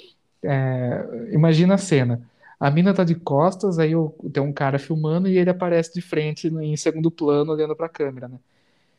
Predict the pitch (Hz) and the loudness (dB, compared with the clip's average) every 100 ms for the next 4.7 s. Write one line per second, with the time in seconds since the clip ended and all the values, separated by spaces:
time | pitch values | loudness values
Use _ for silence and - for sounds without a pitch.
0 | _ _ 160 175 180 180 185 196 202 214 | _ _ -2 -2 -2 0 0 0 -2 -4
1 | 208 214 208 220 208 190 190 196 185 143 | -4 -4 -2 -2 -2 -2 -2 -2 -2 -4
2 | 135 _ _ _ - 165 165 160 151 165 | -8 _ _ _ -8 -4 -2 -2 -4 -6
3 | - 196 202 208 202 208 196 190 - - | -2 -2 0 0 0 0 0 -2 -6 -10
4 | - - 190 180 156 165 | -10 -6 -8 -8 -10 -14